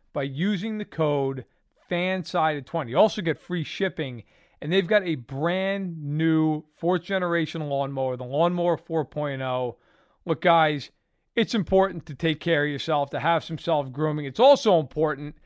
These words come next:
not to hurt yourself, especially in that area. And anyone who's ever done it knows a little time and a little money investment goes a long way. It's well worth it. Manscaped is a great company,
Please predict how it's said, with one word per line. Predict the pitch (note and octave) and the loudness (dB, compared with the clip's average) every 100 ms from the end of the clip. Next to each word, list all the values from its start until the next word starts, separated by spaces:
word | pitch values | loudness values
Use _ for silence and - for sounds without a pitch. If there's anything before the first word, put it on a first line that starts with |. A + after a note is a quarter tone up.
| _ _ | _ _
not | - D3+ F3+ - | -2 2 2 4
to | F#3+ | 4
hurt | E3 E3+ | 4 2
yourself, | D#3 - D#3+ D3 - | -4 0 0 0 -4
especially | D3 - - G#3+ F#3+ F#3+ E3+ E3 | -12 -12 4 4 4 0 0 0
in | D3+ | -2
that | C#3+ C#3 C#3+ | -2 0 0
area. | C#3+ B2 F2+ F#2 | -2 -4 -4 -10
And | G2+ | -6
anyone | C#3 G3 G3 | -2 2 2
who's | F#3+ E3 | 2 2
ever | F#3 E3+ | 2 2
done | D3+ C#3 | 0 0
it | A#2+ A2 _ _ _ | -2 -8 _ _ _
knows | D3+ D#3+ G3 F3 D3 C3+ B2+ - _ _ _ | -2 6 10 10 8 0 -4 -14 _ _ _
a | C3+ | -2
little | D3 F3+ | 2 2
time | F#3 F#3+ F#3+ G3 F3 | 2 0 2 2 0
and | |
a | C3+ | -2
little | D#3 F#3 | 2 4
money | F3+ F3+ | 4 2
investment | F3 D3+ E3 D3+ - C3+ B2 - _ _ | 0 2 2 2 -2 -8 -8 -14 _ _
goes | - E3+ D3+ | 4 4 4
a | |
long | D3+ C#3+ D#3 E3+ F3 D#3+ | -2 0 6 6 6 4
way. | D#3 D#3+ D3+ D3 C#3+ _ _ | 2 2 2 -2 -4 _ _
It's | E3 C#3 | -8 -6
well | B2+ C#3 E3 F3 | -4 4 8 8
worth | D#3+ D#3+ D3+ - | 6 2 0 -4
it. | C#3+ - _ _ _ _ | -8 -8 _ _ _ _
Manscaped | D3 E3 G3+ G3 - F3+ F3 - - - F3 D#3+ | -2 0 0 -2 0 0 0 -4 -14 -4 -2 -2
is | E3 | -4
a | C3+ | -10
great | A2 A2+ D3 G3 D#3+ | -10 -4 0 0 -2
company, | F3+ D#3+ E3 D#3+ D3+ | -4 -2 -6 -6 -6